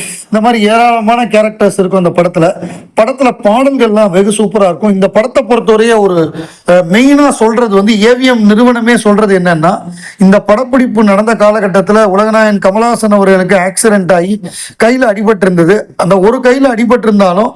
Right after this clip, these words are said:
அதோட படத்துல சண்டை காட்சி, டான்ஸ்ல எல்லாம் அவர் கலந்துக்கிட்டாரு. இந்த முத ஃபைட் பாத்தீங்கன்னா,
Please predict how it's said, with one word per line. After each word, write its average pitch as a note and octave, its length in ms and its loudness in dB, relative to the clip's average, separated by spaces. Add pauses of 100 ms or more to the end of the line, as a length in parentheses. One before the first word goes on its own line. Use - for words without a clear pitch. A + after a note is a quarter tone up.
(360)
அதோட C4+ 400 2
படத்துல A3+ 280 0
சண்டை G#3+ 380 0
காட்சி, G#3+ 320 0
டான்ஸ்ல G3+ 380 -2
எல்லாம் G3 260 2
அவர் F3+ 200 2
கலந்துக்கிட்டாரு. E3 600 -2 (320)
இந்த F#3 300 0
முத B3+ 320 0
ஃபைட் A3 140 0
பாத்தீங்கன்னா, G#3 880 0